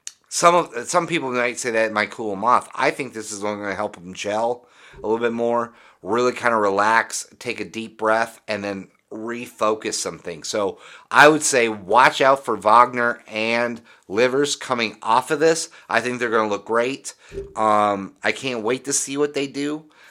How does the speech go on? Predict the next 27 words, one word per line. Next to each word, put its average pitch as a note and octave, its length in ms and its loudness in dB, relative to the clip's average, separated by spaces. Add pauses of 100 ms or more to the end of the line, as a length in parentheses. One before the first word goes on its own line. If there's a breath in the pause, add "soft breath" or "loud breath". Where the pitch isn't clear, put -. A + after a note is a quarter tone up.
(120 soft breath)
I'm, A#2 220 -2
I'm A#2 280 -4
really A#2+ 300 2
excited F#2+ 580 0
about E2 280 -10
this. D#2 240 -14
I B2 180 -2
can't D3 360 -2
wait G#2+ 380 -2
to G#2 80 -14
see A2 280 -10
what G2 340 -8
Dickinson A2 520 -8
does G2+ 260 -2
this G#2 140 -8
season, F#2 360 -10 (320 loud breath)
'cause C#3+ 200 2
his G3+ 220 0
body A#2 480 2
control E3 680 -6 (1160 soft breath)
is E3 560 0 (300)
phenomenal C3+ 1000 2
for - 240 -8
somebody C3 540 -2
who's A2+ 400 -8 (360 soft breath)
a A2+ 80 0
freshman. - 760 0